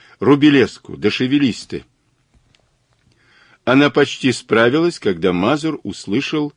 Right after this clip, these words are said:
тоненькое шипение и похолодел. Крючки заточены и направлены на совесть, так, чтобы глубоко вошли в бок рыбе,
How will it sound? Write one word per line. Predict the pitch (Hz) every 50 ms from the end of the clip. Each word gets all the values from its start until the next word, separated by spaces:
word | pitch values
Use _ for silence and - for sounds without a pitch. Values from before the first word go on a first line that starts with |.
| _ _ _ _ _ _ _ _
тоненькое | - 113 135 151 156 151 151 143 - - 139 135
шипение | 127 - - 135 127 - - 85 73 69 67 67 65 65 67 _ _ _ _ _ _
и | 123 123
похолодел. | - - 123 110 - - 113 117 110 95 82 82 80 69 - _ _ _ _ _ _ _ _ _ - - - - - _ _
Крючки | _ - 120 135 127 - - - - 185 190 175 165 - -
заточены | - 85 82 113 117 110 - 165 175 175 - - 139 135 120 113 107
и | 98 - - 104 101
направлены | 98 98 95 - 107 135 147 135 127 135 131 131 131
на | 131 135 139
совесть, | 127 - - 101 90 73 64 65 - - _ - _ _ _ _ _ _ _ _ _ _ _
так, | - 110 101 -
чтобы | - - - 101 85 80 95 90 85 -
глубоко | - 85 87 101 92 101 101 95 - - 123 113 110 104 - - _ _ _ _ _ _ _ _ _ _ _ _ _ _ _ _ _ _ _ _ _
вошли | 85 80 214 208 - - - 117 120
в | 101 85
бок | 82 92 131 139 107 - - 110
рыбе, | 120 131 104 78 69 73 65